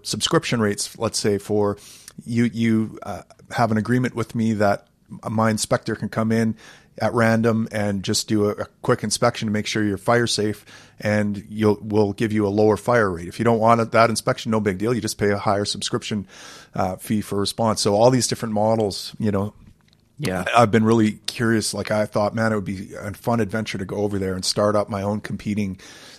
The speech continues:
Speaker 1: uh, fire service and start maybe a fire academy and tr-, train some of the locals up and do, you know.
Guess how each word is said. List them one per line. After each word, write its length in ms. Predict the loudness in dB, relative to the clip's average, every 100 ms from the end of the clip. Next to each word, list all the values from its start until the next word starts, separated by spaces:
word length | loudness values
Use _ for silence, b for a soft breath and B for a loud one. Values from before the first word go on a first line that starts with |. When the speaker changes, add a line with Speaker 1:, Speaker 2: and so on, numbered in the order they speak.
| -8
Speaker 1:
uh, 140 | -6
fire 320 | -2 2 2 2
service 420 | 0 -2 -4 -6
and 80 | -2
start 240 | 0 0
maybe 200 | -2 -4
a 40 |
fire 300 | -2 0 0
academy 640 | 0 2 2 2 2 -2 -2
and 160 | -6 -12
tr-, 140 | -12 -10
train 260 | -6 -6
some 160 | -4 -4
of 60 |
the 60 | -2
locals 500 | 0 0 0 -4 0
up 240 | 0 -2
and 200 | -10 -12 -4
do, 260 | -4 -4 -6
you 120 |
know. 120 | -6